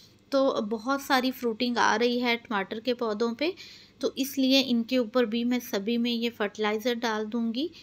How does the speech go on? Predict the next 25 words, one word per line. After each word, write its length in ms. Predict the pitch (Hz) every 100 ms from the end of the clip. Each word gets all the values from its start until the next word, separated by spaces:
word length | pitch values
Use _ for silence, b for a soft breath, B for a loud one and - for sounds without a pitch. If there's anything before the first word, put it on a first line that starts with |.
| B -
बनाना 420 | 214 233 214 214 269
बहुत 440 | 226 208 254 262
आसान 420 | 269 269 240 233
है, 140 | 247 247
आप 220 | 240 -
एक 280 | 220 226 233
दफ़ा 260 | 240 240
मंगवा 400 | 233 226 202 202
लें, 140 | 208 233
ये 280 | 233 247
आपको 420 | 240 208 - 254 254
किसी 400 | 240 214 - 233
भी, 260 | 233 240
अ, 220 | - 226
तेल 440 | 214 - 226 220 240
जहाँ 280 | 240 220 220
पे 80 | 226
बनता 360 | 208 202 196
है 240 | 220 233 240
उस 220 | 226 -
जगह 260 | 214 220 226
से, 340 | - 226 233
अ, 160 | - 214
मिल 320 | 208 220 233
जाएगा 440 | 226 214 220 277